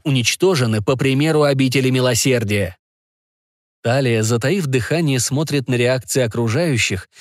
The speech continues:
и эмоции самого Святослава. О столь ужасных вещах он говорит без тени сомнения. Вампир уверен, все примут нужное ему решение.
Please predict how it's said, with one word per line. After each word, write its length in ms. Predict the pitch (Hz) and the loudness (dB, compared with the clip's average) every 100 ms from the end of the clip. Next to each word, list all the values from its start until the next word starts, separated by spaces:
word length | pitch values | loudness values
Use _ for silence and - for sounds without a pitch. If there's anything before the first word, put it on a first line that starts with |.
| - | -8
и 160 | 214 240 | 0 0
эмоции 340 | 196 - 208 | 0 0 0
самого 460 | 196 202 196 180 127 | 0 2 2 2 0
Святослава. 840 | - 123 123 - 120 110 92 87 _ _ _ _ _ _ _ _ _ _ | 0 0 0 0 0 0 -2 -8 _ _ _ _ _ _ _ _ _ _
О 100 | 113 | -2
столь 360 | - - 180 | -2 -2 0
ужасных 520 | 156 123 151 - 117 110 | 2 0 0 -2 -4 -2
вещах 500 | 98 - 180 160 - _ _ | -2 0 -2 -4 -10 _ _
он 220 | - 196 | -4 0
говорит 320 | 170 180 180 156 | 2 2 2 0
без 300 | 139 131 - | 0 -2 -2
тени 280 | 170 202 | -2 0
сомнения. 840 | 190 202 196 185 151 127 107 90 - _ _ _ | 0 0 0 2 2 0 -2 -4 -10 _ _ _
Вампир 560 | 104 107 95 175 175 - | -2 0 -2 -2 -4 -2
уверен, 600 | 151 160 147 131 101 92 - _ _ - | -2 0 2 2 0 -4 -12 _ _ -8
все 260 | - 214 | -4 -2
примут 460 | - 190 180 165 - | -2 0 0 -2 -2
нужное 540 | 123 196 165 170 165 | -2 0 0 0 2
ему 300 | 147 127 131 | 0 0 0
решение. 760 | 127 113 - 131 120 110 95 | 0 0 0 0 0 -2 -4